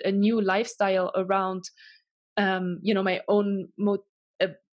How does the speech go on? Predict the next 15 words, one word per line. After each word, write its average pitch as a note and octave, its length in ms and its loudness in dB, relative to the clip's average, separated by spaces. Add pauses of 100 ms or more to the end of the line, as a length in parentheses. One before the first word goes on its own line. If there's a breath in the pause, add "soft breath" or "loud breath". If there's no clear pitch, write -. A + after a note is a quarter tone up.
(140)
around G#3 260 2
my G3+ 120 0
own G3 240 -2
patterns, F#3+ 500 -2
actually, F#3+ 300 -6
and F#3+ 80 -2
my F#3 200 -2
own F#3+ 180 -2
habits. F#3+ 460 -4
And F#3 140 -4
that's G#3 260 0 (220)
a G3 60 0
more G3 300 0 (260)
powerful A#3 560 0
outcome F3+ 580 -2